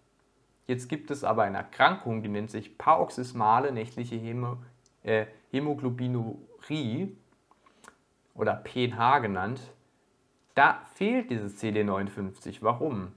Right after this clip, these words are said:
P-N-H-Patienten haben eine Mutation im G P I-Anker, ne? G P I-Anker, Glucosylphosphatidylinosytol-Anker, was ja zum Beispiel Proteine der Zelle,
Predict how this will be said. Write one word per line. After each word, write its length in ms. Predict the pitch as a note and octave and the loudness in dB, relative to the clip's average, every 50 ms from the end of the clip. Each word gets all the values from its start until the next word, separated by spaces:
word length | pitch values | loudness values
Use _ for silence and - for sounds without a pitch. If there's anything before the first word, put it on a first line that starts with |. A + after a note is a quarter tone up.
| _ _ _ | _ _ _
P-N-H-Patienten 760 | - B2 B2 A#2+ A#2+ A#2+ C3+ E3 E3+ E3+ D#3 - D3+ D3+ D3+ D3 | -4 -2 -2 0 2 4 4 6 4 4 0 0 0 0 0 0
haben 80 | B2+ | -4
eine 80 | B2 A#2+ | -2 -2
Mutation 520 | A#2+ B2 B2 A#2+ A2+ - - B2+ B2+ C3+ | -2 -2 -2 -4 -4 -4 -2 -2 -2 -2
im 300 | C#3+ B2+ A#2+ A#2+ A#2+ A#2 | -2 -2 -4 -4 -4 -4
G 140 | A#2+ B2 A#2 | -2 -2 -2
P 240 | A#2 A#2 - A#2 - | -2 -2 -6 -8 -6
I-Anker, 500 | - C#3 D3 - - - F2+ F#2+ - F#2+ | -6 -6 -6 -6 -6 -8 -10 -10 -10 -8
ne? 200 | F#2 G2 G#2 G#2+ | -6 -4 -4 -4
G 160 | G#2 - G#2+ | -6 -8 -10
P 200 | G2+ G2+ G2+ - | -10 -10 -8 -8
I-Anker, 300 | B2+ C3+ D3+ D#3+ D3+ D3 | -6 -6 -6 -6 -6 -6
Glucosylphosphatidylinosytol-Anker, 2250 | C3 A#2 G2+ G2 - G#2+ G2+ - B2+ C3+ C3 - G#2+ G2+ - G2 G2+ G2 F#2+ - F#2+ G#2+ A#2 A#2 A2 - G#2 G#2 G2 F#2 - - - C#3+ F3 - - E3+ F3 - F3 F3 F3+ F3 - - - - - - _ _ _ _ _ _ _ _ _ _ _ | -6 -6 -8 -10 -12 -12 -8 -6 -6 -6 -6 -6 -8 -8 -8 -8 -8 -8 -8 -6 -6 -6 -6 -6 -8 -10 -10 -10 -10 -12 -10 -6 -4 -2 -2 -2 -2 -6 -6 -4 -2 -4 -4 -4 -10 -18 -20 -20 -20 -20 _ _ _ _ _ _ _ _ _ _ _
was 300 | - - B2 A#2+ - - | 0 0 2 0 -2 -4
ja 420 | B2+ A#2+ A#2+ A#2+ A#2 A#2 A2+ G#2 - | 0 2 4 6 6 6 4 2 0
zum 120 | - A#2+ | -4 0
Beispiel 680 | A2 A2+ A2+ A#2 - A#2+ A#2 A#2 A2+ A2 - - - - - | 0 0 0 0 -2 -2 -2 0 0 0 -2 -4 -8 -10 -4
Proteine 520 | - B2+ B2 A#2+ G#2+ F2+ A#2 B2+ B2+ B2 | -2 -2 -2 -2 -4 -4 -2 -4 -4 -2
der 160 | A#2 - G#2 | -2 -2 -4
Zelle, 540 | - - - A2+ B2 C3 C#3 C#3 C3+ C3+ C3 | -2 0 0 0 2 4 2 2 2 0 -4